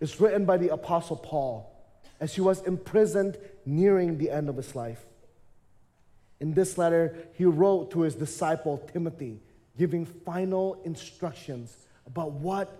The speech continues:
how we ought to live as followers of Jesus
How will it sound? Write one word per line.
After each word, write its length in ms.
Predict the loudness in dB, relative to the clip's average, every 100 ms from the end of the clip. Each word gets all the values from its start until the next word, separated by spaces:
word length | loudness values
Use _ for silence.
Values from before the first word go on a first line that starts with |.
| -20 -20 _ _ _ _ _ _ _
how 680 | -8 -4 -2 -2 -6 -10 -10
we 140 | -10 -8
ought 440 | -8 -6 -8 -16 -16
to 100 | -12
live 400 | -10 -10 -10 -16 -20 _ _ -20 -20 _ _ -20
as 140 | -20
followers 680 | -12 -6 -6 -6 -6 -8 -10
of 160 | -16 -14
Jesus 680 | -14 -14 -16 -20 -20 -20